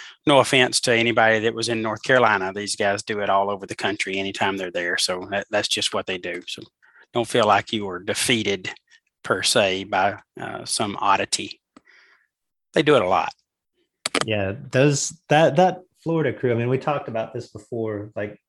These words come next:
Speaker 2: specific to Bradenton Motorsports Park, like, that,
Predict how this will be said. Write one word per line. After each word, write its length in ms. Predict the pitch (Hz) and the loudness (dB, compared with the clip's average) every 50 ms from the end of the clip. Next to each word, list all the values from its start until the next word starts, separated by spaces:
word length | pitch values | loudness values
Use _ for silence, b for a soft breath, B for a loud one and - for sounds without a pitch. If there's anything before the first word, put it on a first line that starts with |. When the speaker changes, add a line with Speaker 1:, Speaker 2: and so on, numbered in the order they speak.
| _ _ _ | _ _ _
Speaker 2:
specific 680 | - - - 135 - - 143 120 - - 127 120 - - | -8 -2 -2 -2 0 0 0 0 0 0 -2 -2 -4 -4
to 420 | - 123 117 113 110 110 113 107 B B B B B B B B B B B B B B B - - _ | 0 2 4 4 4 2 2 -2 B B B B B B B B B B B B B B B -20 -8 _
Bradenton 420 | - 123 120 117 120 117 - 127 | 2 2 4 4 2 2 2 2
Motorsports 560 | 113 117 117 117 117 - - 127 120 120 - - | 2 2 2 0 -2 -2 -4 -4 -4 -4 -4 -2
Park, 420 | 131 131 135 135 - - - - - | 0 0 0 0 -2 -6 -12 -16 -12
like, 200 | 117 113 - - _ _ - | -12 -12 -12 -14 _ _ -6
that, 360 | 127 123 131 135 135 - - | -2 0 2 2 2 0 -6